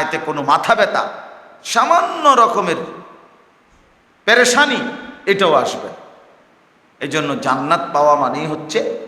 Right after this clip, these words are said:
নিশ্চিন্ত হওয়া। কোরআন শরীফে আছে, বান্দা যখন জান্নাতে ঢুকবে, তখনই সে বলবে, ওয়াকালুল হামদুলিল্লাহিল্লাযী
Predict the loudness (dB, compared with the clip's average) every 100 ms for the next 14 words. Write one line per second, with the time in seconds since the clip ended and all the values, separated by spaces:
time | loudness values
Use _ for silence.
0 | -18 -20 -6 -2 0 -2 -4 -4 -2 -4
1 | -4 -10 -16 -20 -20 _ _ _ _ _
2 | _ 0 2 2 -4 -4 0 0 0 -6
3 | -10 -18 -20 -20 _ _ _ _ _ _
4 | 0 0 2 2 2 0 0 0 0 -2
5 | -2 -4 -4 -6 -4 -6 -6 -14 -18 -20
6 | _ _ _ _ 0 0 2 0 0 2
7 | 2 2 0 0 -2 -4 -10 -16 -20 _
8 | _ _ 0 2 4 4 4 0 -2 0
9 | -2 -2 -4 -4 -2 2 2 0 -4 -6
10 | -4 -2 0 0